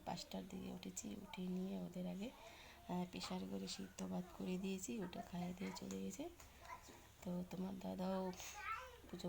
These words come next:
করতে চলে গেল। আজকে তেরো তারিখ, বিয়ের লগ্ন আছে।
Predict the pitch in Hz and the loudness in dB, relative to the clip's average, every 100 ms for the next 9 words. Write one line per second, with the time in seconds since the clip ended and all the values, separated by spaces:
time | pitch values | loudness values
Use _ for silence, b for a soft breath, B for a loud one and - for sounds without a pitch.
0 | 180 180 185 185 185 185 190 214 175 185 | 2 2 0 0 2 4 2 2 0 -2
1 | 185 185 185 180 - 208 240 - - - | -4 -2 0 0 0 0 0 -4 -14 -16
2 | - - - - - 180 175 175 175 175 | -16 -16 -16 -16 -6 0 2 2 4 6
3 | 180 175 180 185 - - | 8 6 6 4 2 -2